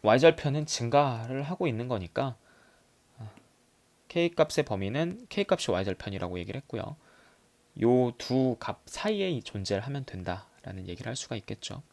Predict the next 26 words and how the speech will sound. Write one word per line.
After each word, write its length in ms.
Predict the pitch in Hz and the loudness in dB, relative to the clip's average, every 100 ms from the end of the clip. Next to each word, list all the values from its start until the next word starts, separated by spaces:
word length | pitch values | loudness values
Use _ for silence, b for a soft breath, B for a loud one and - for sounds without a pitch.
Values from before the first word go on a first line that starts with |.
| _ - | _ -2
물론 260 | 104 113 | 0 2
이제 160 | 104 101 | 2 0
세 220 | - 214 | 2 4
개 80 | 214 | 6
이상 300 | 139 202 208 | 6 8 10
갖는다 320 | 202 190 180 | 10 10 8
그랬으니까 400 | 156 - 131 127 | 8 6 2 0
세 180 | - 202 | 2 4
개일 260 | 208 151 | 6 6
때 100 | 139 | 6
포함을 420 | 127 - 170 156 180 | 4 6 6 6 4
해줘야 260 | 196 180 | 4 4
되는 220 | 123 104 | 4 0
거라서 800 | 92 87 69 90 - 165 190 208 B B B B - | 0 0 2 0 2 6 6 4 B B B B -2
일도 600 | 160 156 151 175 208 220 | 2 2 4 8 8 8
포함이 320 | - 208 196 | 6 6 4
되겠고요. 580 | - 92 90 - - 220 _ b b b b - | -4 -6 -6 -6 -6 -6 _ b b b b -12
마찬가지로 800 | 120 - 95 92 - - 180 - - | -10 -8 -6 -6 -2 0 0 -4 -16
사분의 480 | - 107 - 107 104 | -8 -6 -4 -6 -8
오도 420 | 92 95 131 170 - _ _ _ _ _ _ | -8 -4 -2 -2 -6 _ _ _ _ _ _
포함이 280 | - 135 123 | -12 -10 -10
되겠죠. 440 | - - - - - _ B B B B B B B B B B B B B _ | -12 -18 -14 -14 -14 _ B B B B B B B B B B B B B _
자, 380 | - 110 101 107 | -4 -2 2 2
어, 60 | 127 | 2
선생님, 400 | 180 202 185 131 | 2 2 2 2
그냥 480 | 147 170 165 127 | 6 8 8 4